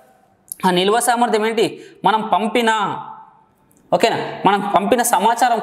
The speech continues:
కంప్యూటర్లో మెమొరీలో నిల్వ ఉండే సామర్థ్యం ఉంటుంది. ఓకేనా? for example మనము వన్ జీబీ, టూ జీబీ, త్రీ జీబీ అంటూ ఉంటాం. ఓకే, అట్లా తీసుకున్నట్టయితే దాంట్లో మనము సమాచారం నిల్వ చేసే సామర్థ్యాన్ని దేంట్లలో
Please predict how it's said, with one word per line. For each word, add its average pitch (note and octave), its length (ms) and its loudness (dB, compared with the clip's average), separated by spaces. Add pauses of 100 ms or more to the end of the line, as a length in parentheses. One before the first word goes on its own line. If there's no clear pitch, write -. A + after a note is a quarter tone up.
కంప్యూటర్లో A3 580 0 (960)
మెమొరీలో B3+ 520 2
నిల్వ A3+ 260 0
ఉండే A3+ 120 -2 (100)
సామర్థ్యం G#3 460 -2
ఉంటుంది. C#3 280 -4 (540)
ఓకేనా? E3+ 240 0 (360)
for G#3+ 140 6
example A3+ 460 2
మనము A3 180 0 (140)
వన్ G3+ 180 0
జీబీ, A3 220 0 (100)
టూ A3+ 80 2 (120)
జీబీ, G#3+ 220 0 (100)
త్రీ A3 200 2
జీబీ A3 240 0
అంటూ G#3 180 0 (120)
ఉంటాం. G#3+ 200 -2 (560)
ఓకే, G#3+ 160 2 (720)
అట్లా B3 240 0
తీసుకున్నట్టయితే A3+ 640 0 (1160)
దాంట్లో G#3+ 320 0
మనము G#3+ 240 2 (480)
సమాచారం A#3+ 520 2
నిల్వ A3 200 -2
చేసే A3 220 -2
సామర్థ్యాన్ని G3+ 600 -2 (160)
దేంట్లలో A3 320 0